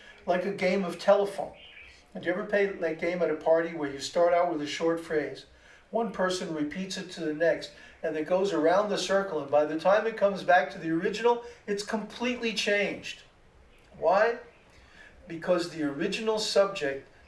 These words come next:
is not attached. The words themselves become the object.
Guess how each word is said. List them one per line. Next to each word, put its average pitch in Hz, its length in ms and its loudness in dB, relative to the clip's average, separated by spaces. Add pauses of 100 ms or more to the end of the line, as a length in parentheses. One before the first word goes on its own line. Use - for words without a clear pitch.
is 165 200 -10
not 147 280 2
attached. - 680 -12 (1120)
The 156 80 -8
words 165 440 0
themselves 170 720 4
become 151 480 -6
the 151 200 -6
object. - 600 -4